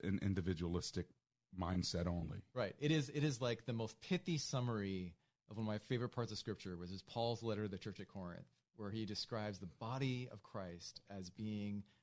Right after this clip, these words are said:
Speaker 2: like the human body.
Speaker 1: That's right.
Speaker 2: And when one part suffers, all parts
Speaker 1: That's
Speaker 2: suffer
Speaker 1: right.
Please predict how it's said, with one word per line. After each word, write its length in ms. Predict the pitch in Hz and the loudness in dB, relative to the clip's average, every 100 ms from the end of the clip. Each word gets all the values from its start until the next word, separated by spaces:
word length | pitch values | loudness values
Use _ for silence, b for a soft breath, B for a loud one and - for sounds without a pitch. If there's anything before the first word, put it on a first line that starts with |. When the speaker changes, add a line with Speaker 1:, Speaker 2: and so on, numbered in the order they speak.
| - | -8
Speaker 2:
like 120 | 113 | -6
the 60 | 98 | -4
human 240 | 117 101 | -4 -4
body. 360 | 92 85 85 - _ - | -4 -6 -10 -14 _ -6
Speaker 1:
That's 180 | 92 - | -4 -2
right. 160 | 82 - | -2 -2
Speaker 2:
And 100 | 120 117 | -4 -2
when 140 | 107 | 0
one 220 | 123 160 | 4 4
part 260 | 165 151 135 | 4 0 0
suffers, 580 | - 117 107 87 87 - - | 0 -2 -2 -6 -8 -10 -6
all 240 | 120 120 | -4 -2
parts 320 | 127 - 104 98 | -4 -4 -2 2
Speaker 1:
That's 180 | 95 101 | 2 4
Speaker 2:
suffer 100 | |
Speaker 1:
right. 60 | 123 | 2